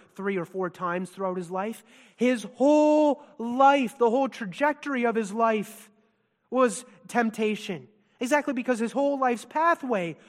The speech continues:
was that pathway of suffering and self-denial. And every day, Satan was there.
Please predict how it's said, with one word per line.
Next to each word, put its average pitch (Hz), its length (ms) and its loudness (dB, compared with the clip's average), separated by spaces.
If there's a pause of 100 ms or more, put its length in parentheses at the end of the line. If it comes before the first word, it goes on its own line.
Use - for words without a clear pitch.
(160)
was 285 340 4
that 247 200 2
pathway 220 460 0
of 185 80 -4
suffering 220 500 0
and 185 120 -6
self-denial. 196 720 -2 (220)
And 269 180 2
every 294 280 0
day, 262 280 0
Satan 285 340 -4
was 262 180 -4
there. 262 420 -2